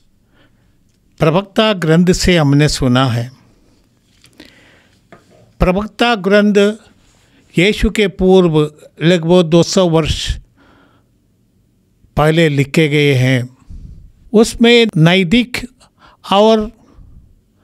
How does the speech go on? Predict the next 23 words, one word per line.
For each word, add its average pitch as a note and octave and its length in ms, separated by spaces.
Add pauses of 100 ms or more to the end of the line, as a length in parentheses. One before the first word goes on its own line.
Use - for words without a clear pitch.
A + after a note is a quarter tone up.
(380)
दार्शनिक A3+ 680
बातों G#3 460
पर A3 160
विचार F#3+ 360
विमर्श F3+ 440
किया C#3+ 340
गया। B2 420 (1400)
और C#4 120
आज A3 540
के C4+ 100
पाठ A3 440
में G#3+ 220
हम G#3 140
सुनते F3+ 460
हैं, C3+ 280 (1120)
प्रभु A#3+ 260
की B3 260
सृष्टि F#3 540
उसकी G3 400
महिमा F3 520
से F3+ 260
भरपूर C#3+ 580
है। A#2+ 180